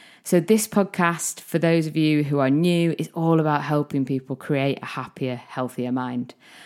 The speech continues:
And I'd encourage you to go back in the last series and listen to episodes one to seven. They're full of well-being tips, strategies as well to shift your mindset, and some personal stories from me as well about my own experiences and how I've dealt with them,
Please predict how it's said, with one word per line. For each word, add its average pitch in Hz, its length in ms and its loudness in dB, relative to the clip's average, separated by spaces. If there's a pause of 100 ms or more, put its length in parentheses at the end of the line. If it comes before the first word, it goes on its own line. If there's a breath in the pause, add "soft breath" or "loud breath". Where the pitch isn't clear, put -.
(140 loud breath)
And 196 140 4
I'd 196 140 2
encourage 226 480 4
you 156 80 2
to 156 140 -6
go 208 200 2
back 190 540 -2 (160)
in 151 140 0
the 147 60 2
last 139 280 -2
series 135 580 -2 (320 loud breath)
and 170 220 4
listen 185 540 2
to - 180 -6
episodes 139 420 -2
one 135 260 0
to 135 120 -10
seven. 123 440 -6 (460 loud breath)
They're 165 160 0
full 190 340 4
of 156 140 2
well-being 156 540 2
tips, - 380 -2
strategies 151 840 -2
as 139 140 -4
well 139 300 2
to 143 120 -8
shift - 480 -4
your 139 120 2
mindset, 139 640 2 (400 loud breath)
and 175 160 0
some 214 200 4
personal 214 480 4
stories 170 440 2
from 143 280 2
me 135 360 2
as 123 140 -8
well 127 340 -4 (440 loud breath)
about 139 260 2
my 147 180 4
own 160 80 4
experiences 143 880 -2
and - 120 -6
how 160 180 -4
I've 160 160 -4
dealt 135 220 -2
with - 180 -8
them, - 260 -10